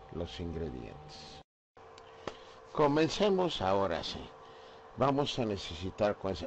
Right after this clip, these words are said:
una taza de aceite de maíz. En este caso, yo utilizo una barra de mantequilla,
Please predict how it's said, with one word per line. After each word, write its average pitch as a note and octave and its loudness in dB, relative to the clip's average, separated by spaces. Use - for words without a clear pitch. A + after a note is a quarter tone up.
una B2+ 2
taza A#2+ 0
de G2+ 2
aceite B2 2
de A#2+ 8
maíz. D3+ 4
En D3 2
este D#3+ 0
caso, D#3+ 0
yo B2+ 6
utilizo A#2+ 2
una C#3 4
barra B2 6
de G#2+ 4
mantequilla, F#2 -4